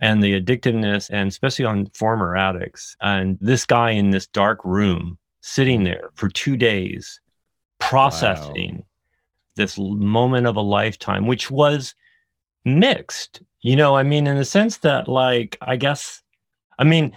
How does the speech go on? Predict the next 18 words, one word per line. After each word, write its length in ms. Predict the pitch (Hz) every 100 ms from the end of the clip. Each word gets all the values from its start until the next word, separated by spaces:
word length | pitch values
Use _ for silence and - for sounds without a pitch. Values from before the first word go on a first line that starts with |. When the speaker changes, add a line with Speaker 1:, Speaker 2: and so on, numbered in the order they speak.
| -
Speaker 1:
this 120 | 190
is 100 | 240
something 300 | 214 170 139
I 100 | 117
encountered 460 | 113 - 123 113 107
in 60 |
my 100 | 104
research 560 | 101 110 110 104 92 -
too, 200 | - 135
especially 340 | 101 156 151
among 180 | 117 101
big 180 | 98 95
wave 240 | 104 131
writers. 320 | 104 92 87 -
It 100 | 117
wasn't 480 | 123 165 208 247 -
so 180 | - 127
much 460 | 113 104 - -